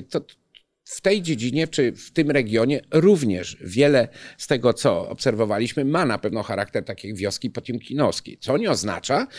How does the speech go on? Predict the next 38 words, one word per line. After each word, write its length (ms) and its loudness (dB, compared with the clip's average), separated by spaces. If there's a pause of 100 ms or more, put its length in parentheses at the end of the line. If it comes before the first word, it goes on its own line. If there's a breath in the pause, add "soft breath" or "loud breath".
(200 loud breath)
że 320 -2 (260 loud breath)
jakby 560 2
należy 440 -2
to, 340 0 (200)
e, 180 -8
bagatelizować. 800 0
Natomiast 560 -6 (240)
w 60 -10
momencie, 420 2
kiedy 220 -10
następuje, 500 -6
pan 180 -8
wspomniał 480 -2
o 20 -4
tych 160 -10
państwach, 360 -4
które, 280 -4 (420 loud breath)
i 80 -12
to 100 -2
trzeba 180 -4
powiedzieć 220 -4
uczciwie, 400 -4
to 160 -12 (240)
wiele 200 -2
z 60 -12
tych 100 -10
państw 220 -6
to 40 -10
są 60 -12
państwa 260 -10
natowskie, 480 -2
prawda? 280 -12
Czy 120 -20
Stany 240 -8
Zjednoczone, 340 -10
Kanada, 420 -6
prawda? 380 -8
Norwegia. 340 -10